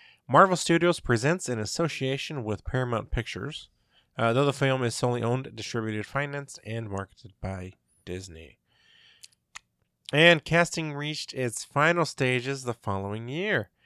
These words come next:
In February two thousand eleven, Colby Smulders was cast in the role of Maria Hill, after participating in screen tests conducted by Marvel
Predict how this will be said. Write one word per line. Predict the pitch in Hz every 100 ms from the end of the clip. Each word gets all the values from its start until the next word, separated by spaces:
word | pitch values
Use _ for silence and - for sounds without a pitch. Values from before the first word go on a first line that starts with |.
| _ _ _
In | 113
February | - 117 135 147 151
two | - 127
thousand | 139 151 170 175
eleven, | 143 101 92 101 147 _ -
Colby | - 101 98
Smulders | - 180 202 170 127
was | 117
cast | - 104 110 - _ -
in | 107
the | 101
role | 95 95 110
of | 95 95
Maria | 98 92 98 95
Hill, | 196 190 101 _ - - - _
after | - - 156
participating | 156 - 139 143 - 139 135 139
in | 113 107
screen | - 156 165
tests | 160 151 -
conducted | 127 113 139 143 127
by | 117
Marvel | 113 131 131 139 139